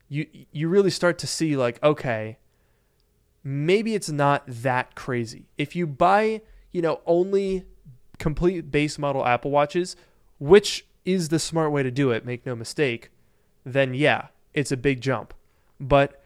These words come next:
if you're the type of person who does wanna personalize your Apple Watch a little bit, you want cellular, you want stainless steel, at that point you're getting pretty close to the Ultra, and you get all of those things, you know, titanium, bigger screen, bigger battery, all that stuff.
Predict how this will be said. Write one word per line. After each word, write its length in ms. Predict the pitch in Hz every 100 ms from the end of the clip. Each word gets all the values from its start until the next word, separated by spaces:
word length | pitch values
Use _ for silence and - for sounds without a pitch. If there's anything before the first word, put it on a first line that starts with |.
| _ _ -
if 180 | 143 160
you're 80 |
the 80 | 170
type 220 | 165 165
of 120 | 135 -
person 340 | 135 131 143
who 140 | 120
does 380 | 123 117 123 131
wanna 180 | 143 156
personalize 580 | - 160 147 160 160 151
your 120 | 156
Apple 180 | 151 156
Watch 200 | 156 -
a 60 |
little 180 | 135 139
bit, 320 | 131 143 143 _ _ -
you 120 | 120
want 280 | 110 139 147
cellular, 500 | - 151 143 143 143
you 180 | 135 120
want 200 | 131 131
stainless 380 | - 143 127
steel, 540 | - - 151 147 139 131 _ _ -
at 140 | 123
that 180 | 123 127
point 240 | - 190
you're 80 | 165
getting 320 | 135 151 143
pretty 320 | 127 - 135 156
close 560 | - 135 151 160 - _ _ _
to 80 | 147
the 160 | 143
Ultra, 520 | 123 131 - 180 185 185 _ _ _
and 120 | - 131
you 80 |
get 340 | 127 139 135 -
all 200 | 139 139
of 100 | 143
those 240 | 135 139 -
things, 280 | 139 135 127
you 80 |
know, 140 | 120 117
titanium, 640 | - 127 - 170 147 117
bigger 220 | 110 135
screen, 340 | 135 - 151 123
bigger 180 | 135 131
battery, 320 | 143 139 127
all 180 | 139 143
that 160 | 135
stuff. 400 | - 131 - -